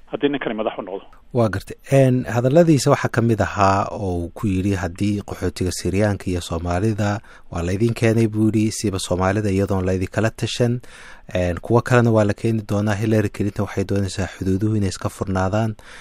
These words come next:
Speaker 2: Een, jiilal badan oo soo socda oo argagixiso ah ayaa iskuullada iyo meel walba idiin fadhiisan doonta," ayuu yidhi. Maxay kula tahay?
Speaker 1: Waxa weeye, ee, had-,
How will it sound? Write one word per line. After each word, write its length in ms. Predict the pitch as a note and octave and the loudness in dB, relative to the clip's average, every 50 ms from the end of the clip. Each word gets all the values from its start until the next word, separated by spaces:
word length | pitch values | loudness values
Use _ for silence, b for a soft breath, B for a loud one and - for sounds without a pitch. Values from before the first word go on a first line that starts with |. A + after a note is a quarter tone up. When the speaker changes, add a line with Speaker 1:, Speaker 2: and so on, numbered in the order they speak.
| B B B B | B B B B
Speaker 2:
Een, 580 | - F2+ E2+ E2+ E2+ E2+ E2+ F2 F2 F2 D#2+ - - - - | -8 -6 -4 -4 -4 -4 -4 -6 -6 -8 -10 -12 -16 -16 -8
jiilal 440 | - - A#2+ A#2 A2+ C3 C#3 C3+ B2 G#2 | -4 2 4 6 6 6 6 4 4 2
badan 240 | - G#2+ A2 A#2+ A2 | 2 2 4 4 2
oo 120 | G2+ F#2 | 2 0
soo 220 | - - - G2 G2 | -2 -2 -2 -2 -2
socda 520 | - - F#2 F2 F2+ F2+ F#2+ F#2 F2+ F#2 - - - | -2 -2 -4 -4 -2 0 0 0 0 -2 -4 -4 -6
oo 80 | D#2+ D#2 | -4 -4
argagixiso 720 | E2 - - - - - - - - A2+ - - - B2 | -4 -4 -6 -8 -10 -10 -10 -10 -8 -6 -6 -4 -4 -4
ah 180 | G#2+ - - - - - - | -4 -4 -6 -6 -10 -6 -4
ayaa 240 | G2 F#2 F2+ F2+ F2 - - - | -4 -2 -2 -4 -6 -8 -12 -14
iskuullada 440 | - - - F#2+ F#2 F#2+ G#2+ F#2+ G2+ | -14 -10 -6 -6 -2 -2 -2 -2 -2
iyo 80 | F#2 | -2
meel 180 | F2+ F2+ G2 G2+ | -2 -2 0 0
walba 220 | G2 F#2 E2+ F2 | 0 -2 -2 -4
idiin 180 | E2+ E2 F2+ F2 | -4 -2 -4 -4
fadhiisan 400 | - F#2 E2 E2 - - E2+ D#2+ | -4 -6 -8 -8 -8 -8 -10 -8
doonta," 260 | - E2+ D#2+ D#2 - D#2 | -6 -8 -8 -6 -8 -8
ayuu 180 | D#2 D#2+ D2+ | -8 -8 -8
yidhi. 120 | D2+ D#2+ E2 E2 | -8 -10 -10 -8
Maxay 160 | - - B2+ | -2 -2 -2
kula 200 | - A#2+ A#2 G#2+ | 0 0 -2 -2
tahay? 200 | - - E2+ E2 - - _ b b b b b b b b - - - | -2 -6 -14 -14 -14 -20 _ b b b b b b b b -18 -8 -2
Speaker 1:
Waxa 260 | F#3+ - - - D#3 | -2 -2 0 0 0
weeye, 420 | D3+ D3+ D3+ D3+ D3 C#3+ C#3+ C#3+ C#3 C3 A2 | 2 2 2 2 2 2 0 0 0 -2 -2
ee, 420 | B2 B2+ A#2 B2 A#2+ A2+ A#2 A2 | -2 -2 0 0 -2 -2 -4 -6
had-, 380 | - - - B2+ A2+ - - | -8 -8 -8 -10 -10 -10 -20